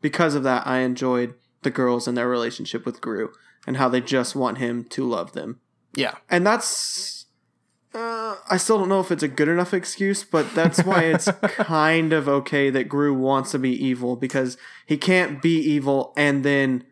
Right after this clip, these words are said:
Speaker 1: love these girls he's trying to raise at the same time. So it, it introduces a good conflict, but I can agree that that still doesn't, I still don't know if that justifies making your character just want to be evil to be evil.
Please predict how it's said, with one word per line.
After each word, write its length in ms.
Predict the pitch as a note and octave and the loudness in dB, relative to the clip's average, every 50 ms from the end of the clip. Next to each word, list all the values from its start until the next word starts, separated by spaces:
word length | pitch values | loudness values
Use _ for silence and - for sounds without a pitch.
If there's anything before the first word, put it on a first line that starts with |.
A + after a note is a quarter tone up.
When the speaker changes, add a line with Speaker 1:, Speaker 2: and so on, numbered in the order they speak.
| _ _ _ - | _ _ _ -4
Speaker 1:
love 380 | - C#3+ D3 C#3+ C#3+ C3+ C3 C3 | 0 2 2 2 2 0 0 0
these 240 | C#3 C3 B2+ A#2+ | 0 0 0 -2
girls 380 | B2+ - C#3 C3+ C3 B2+ B2 - | -2 0 0 2 2 0 0 -2
he's 140 | C#3 B2 - | -2 -4 -4
trying 260 | - C#3 C3 B2 A#2+ | -2 -2 -2 -2 -2
to 60 | B2 B2 | -2 -2
raise 340 | B2 B2 B2 B2 A#2+ A#2 - - | -2 -2 -2 -2 -2 -4 -6 -4
at 240 | C3 B2 A#2+ A#2 - | -2 -2 -2 -2 -4
the 80 | G#2+ | -8
same 280 | - - B2+ B2+ A#2 - | -8 -8 -8 -8 -8 -8
time. 320 | - - - - - - - _ _ _ _ _ _ _ | -10 -12 -12 -12 -14 -16 -16 _ _ _ _ _ _ _
So 220 | - D#3+ D#3+ D#3 | -2 0 0 2
it, 300 | C#3+ - E3+ F3 - - - | 2 2 2 0 0 -2 -4
it 180 | - G3 G3 - | -2 -2 0 2
introduces 580 | - G#3+ G#3 G#3 A3 G#3 G3 F#3 - F3+ D#3 D3 | 2 2 2 2 2 2 2 2 0 -2 -2 0
a 60 | D#3 | 0
good 260 | C3 B2+ C#3 B2 - - | 0 0 -2 -2 -4 -4
conflict, 640 | - - A2+ A2+ A2 - - - - - - - - | -4 -4 -4 -4 -6 -10 -12 -12 -12 -12 -16 -4 0
but 300 | E3 D3+ D#3 - - - - _ _ _ _ _ _ _ | 2 2 2 0 -4 -10 -20 _ _ _ _ _ _ _
I 120 | - D3 D3 | 0 0 0
can 180 | D3 D#3+ C#3+ | 2 0 0
agree 360 | C#3 B2+ C3+ C#3 C3+ B2 B2 | 0 0 0 2 2 2 2
that 340 | A#2+ - B2 A2 F2+ - - _ _ _ _ _ _ _ | 0 0 0 -2 -2 -4 -8 _ _ _ _ _ _ _
that 220 | - - D3+ C#3+ D3 | -2 0 0 0 0
still 240 | - - D#3 C#3+ B2+ | 0 0 2 2 2
doesn't, 420 | C3+ B2+ A#2+ B2+ - B2+ B2+ - - | 2 0 0 -2 -2 -4 -4 -4 -2
I 220 | - D3 D3 C#3+ C3+ | 0 2 2 2 2
still 320 | - - - - D3 C3+ | -2 -4 -2 0 0 2
don't 120 | C3+ B2 | 2 0
know 80 | B2 B2+ | 0 0
if 40 | A#2+ - | -2 -2
that 200 | A#2+ G#2+ B2+ - | -4 -6 -4 -2
justifies 580 | C3 B2 B2 - C3 - - B2 A2 B2 - | -2 -2 -2 -4 -6 -4 -2 -2 -2 -2 -2
making 320 | B2 B2 B2+ B2 B2 A#2+ B2 | -4 -4 -4 -2 -4 -4 -4
your 80 | A#2+ | -6
character 380 | A2+ - - B2 A#2+ - - A#2+ | -6 -4 -4 -4 -4 -4 -6 -6
just 200 | B2 B2+ B2 - | -6 -6 -6 -4
want 360 | B2+ B2+ B2+ B2 B2 - - | -6 -4 -4 -2 -4 -4 -4
to 80 | - A#2 | -6 -6
be 100 | A#2+ - - - | -6 -6 -6 -6
evil 220 | B2+ A#2+ - A2+ | -6 -6 -8 -10
to 140 | - - - | -12 -10 -8
be 140 | G2+ A2+ - - B2 | -8 -8 -8 -8 -8
evil. 300 | B2+ B2 - _ E3 - | -8 -10 -10 _ -20 -20